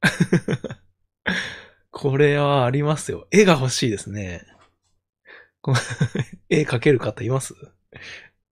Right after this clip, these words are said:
これは確かに絵が欲しい。今までこの写真って撮られたことないんじゃないですか。フリー素材とかでもない気がするな。高校の時トートバッグでしたよ。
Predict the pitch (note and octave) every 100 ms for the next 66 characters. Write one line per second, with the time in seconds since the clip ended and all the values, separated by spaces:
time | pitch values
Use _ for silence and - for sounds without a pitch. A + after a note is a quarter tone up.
0 | _ _ _ _ - - C3+ D3 D3 C#3+
1 | - G#2+ B2 C3 F#2+ A2+ - F#2+ - _
2 | _ _ _ _ _ _ - - - _
3 | _ _ _ _ _ _ _ _ _ C#3+
4 | D#3+ G#3 G3+ C#3+ D#3 E3+ F3 F3+ G3 G3
5 | F#3 - - B2+ D#3+ - - - A#2 A2
6 | - - - - - _ _ _ _ _
7 | _ - D3 D#3 F#3+ F#3+ D#3+ A2 - F#2
8 | F#2 F#2+ G2+ - - - E2 D2 - -
9 | _ _ _ _ _ _ _ _ _ _
10 | - - _ _ _ _ _ _ _ -
11 | D#3+ D3 C#3 B2 C#3+ - A#2+ A#2 B2 B2
12 | - - - - -